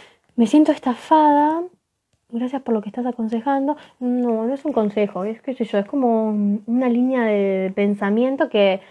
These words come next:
a veces hay personas que pueden tomar y están de acuerdo y hay personas que no, y está muy bien también. Pero digo, sí les puedo decir de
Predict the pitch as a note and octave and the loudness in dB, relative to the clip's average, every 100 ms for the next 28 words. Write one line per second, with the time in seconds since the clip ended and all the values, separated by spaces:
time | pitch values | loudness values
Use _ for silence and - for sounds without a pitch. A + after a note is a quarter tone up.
0 | - - G3 A#3+ C4+ C4 B3 A#3+ B3+ B3 | -20 -4 0 2 2 2 2 0 0 0
1 | G#3+ A#3 B3 B3 A3 A3+ B3+ D4+ B3+ A#3 | 0 0 0 2 2 2 4 4 4 0
2 | A3+ A#3+ A3 A#3 C#4 C#4+ A3 G#3 G#3 A#3+ | -2 0 0 0 0 0 0 -2 -4 -6
3 | - G#3 G#3+ D4+ A3+ G#3 - A3+ A#3 A3 | -2 0 0 -2 -2 -4 0 2 2 0
4 | A3 A3 G#3 F#3+ F3+ F#3 _ _ - _ | 0 0 0 0 -2 -6 _ _ -20 _
5 | - G#3 G#3+ G#3 - C#4+ D4 - C4+ A#3 | 0 4 4 4 2 0 2 0 0 0
6 | C4 C4+ A#3 | 0 0 0